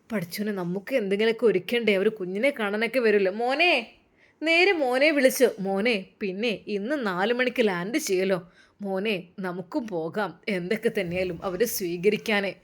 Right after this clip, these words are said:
കാരണം, നമ്മളെ ഭാഗത്ത് നിന്ന് വന്ന തെറ്റിന് നമുക്ക് മാപ്പ് പറയാം, നമ്മളെ മോളെ കാര്യത്തില്." എന്നാലും ആ അറബിയും അവരുടെ ഭാര്യമാരും ഉമ്മയൊക്കെ വരുന്നുണ്ടെന്നൊക്കെ പറയുമ്പോ ഒരു സന്തോഷല്ലേ? ഉം? എന്നാൽ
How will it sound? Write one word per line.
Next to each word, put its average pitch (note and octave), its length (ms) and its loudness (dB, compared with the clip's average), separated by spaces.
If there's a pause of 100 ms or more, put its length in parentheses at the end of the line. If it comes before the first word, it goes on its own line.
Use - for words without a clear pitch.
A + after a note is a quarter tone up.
(400)
കാരണം, G3+ 320 0
നമ്മളെ A3 400 0
ഭാഗത്ത് F3+ 440 -2
നിന്ന് G#3 160 0
വന്ന G3 220 -2
തെറ്റിന് G#3 460 -4
നമുക്ക് F#3+ 300 -6
മാപ്പ് F#3+ 460 -6
പറയാം, F#3+ 360 2 (120)
നമ്മളെ F#3 320 0
മോളെ F#3+ 320 -2
കാര്യത്തില്." F3+ 560 -4 (400)
എന്നാലും G3+ 540 0 (160)
ആ F#3+ 80 -6 (120)
അറബിയും F3+ 480 -2 (640)
അവരുടെ F#3+ 420 0
ഭാര്യമാരും F#3+ 640 0
ഉമ്മയൊക്കെ A3 420 -4
വരുന്നുണ്ടെന്നൊക്കെ G#3 640 -2
പറയുമ്പോ G3 360 0
ഒരു C#4 140 2
സന്തോഷല്ലേ? G#3+ 800 2 (240)
ഉം? D#4 160 -8 (640)
എന്നാൽ E4+ 420 8